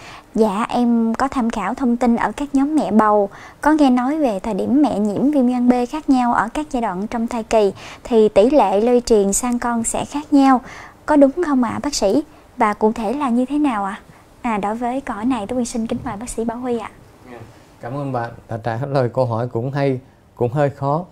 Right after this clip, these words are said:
Speaker 2: Tuy nhiên, à, như mình đã chia sẻ, theo phác đồ của Bộ Y tế thì đối với mẹ bầu bất kỳ thời điểm nào, à, từ lúc bắt đầu mang thai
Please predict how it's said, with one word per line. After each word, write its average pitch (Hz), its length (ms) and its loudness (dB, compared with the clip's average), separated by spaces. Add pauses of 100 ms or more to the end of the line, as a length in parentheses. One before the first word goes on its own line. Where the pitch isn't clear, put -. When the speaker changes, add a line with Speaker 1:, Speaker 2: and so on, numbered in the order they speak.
(140)
Speaker 2:
Tuy 156 140 4
nhiên, 147 280 2 (480)
à, 110 360 -4 (300)
như 147 120 2
mình 131 200 2
đã 107 100 0
chia 143 220 0
sẻ, 117 340 -4 (360)
theo 156 120 2
phác 202 220 -2
đồ 117 160 4
của 120 120 -4
Bộ 120 180 0
Y 131 100 -4
tế 151 320 0 (400)
thì 120 360 2 (440)
đối 156 200 8
với 214 120 4
mẹ 135 220 2
bầu 113 460 0
bất 202 380 2
kỳ 123 220 4
thời 117 220 -2
điểm 113 240 -2
nào, 113 260 0 (420)
à, 107 360 -2 (920)
từ 135 180 8
lúc 147 300 0
bắt 214 200 0
đầu 127 200 2
mang 151 300 0
thai 151 320 -2